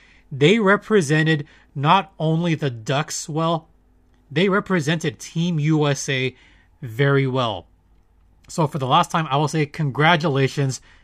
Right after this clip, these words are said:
to Team U S A on winning the gold medal on this year's W J Cs. And I think that's a great place to wrap it up. So thank you all for listening. You can follow this podcast on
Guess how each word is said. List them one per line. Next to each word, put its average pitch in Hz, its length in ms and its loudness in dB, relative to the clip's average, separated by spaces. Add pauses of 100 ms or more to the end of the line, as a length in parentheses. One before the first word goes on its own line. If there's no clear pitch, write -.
(220)
to 110 140 -14
Team 196 320 -2
U 190 180 4
S 160 160 2
A 127 260 0 (520)
on 120 280 -4
winning 160 320 0
the 160 80 -2
gold 143 300 -2
medal 127 360 -2 (360)
on 147 280 -2
this 139 300 -2
year's 135 240 0
W 127 360 -4
J 127 200 -4
Cs. 117 340 -8 (320)
And 131 100 -4
I 131 80 -2
think 127 160 -4
that's 135 160 -4
a 143 80 -4
great 127 480 -4 (120)
place 139 440 -6
to 143 100 -8
wrap 131 280 -6
it 135 80 -4
up. 127 180 -6 (260)
So - 380 -4
thank 160 240 0
you 151 100 0
all 147 120 2
for 143 160 -4
listening. 143 440 0 (240)
You 160 120 -2
can 147 120 -2
follow 151 300 0
this 143 180 0
podcast 147 680 -2 (480)
on 139 340 2